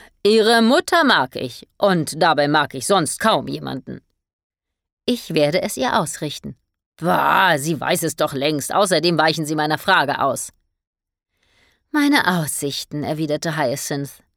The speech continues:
„wie Sie das so zartfühlend formulieren, sind dieselben wie eh und je.“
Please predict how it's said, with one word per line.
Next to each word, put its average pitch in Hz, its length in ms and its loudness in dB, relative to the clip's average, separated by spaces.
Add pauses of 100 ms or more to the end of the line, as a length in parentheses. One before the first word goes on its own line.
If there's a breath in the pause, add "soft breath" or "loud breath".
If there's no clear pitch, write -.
(680 loud breath)
„wie 247 80 -2
Sie 214 180 0
das 202 220 2
so 190 160 4
zartfühlend 226 800 -2
formulieren, 196 1040 -2 (460 loud breath)
sind 247 380 0
dieselben 220 560 0
wie 202 240 0
eh 151 40 -2
und 202 180 -4
je.“ - 200 -6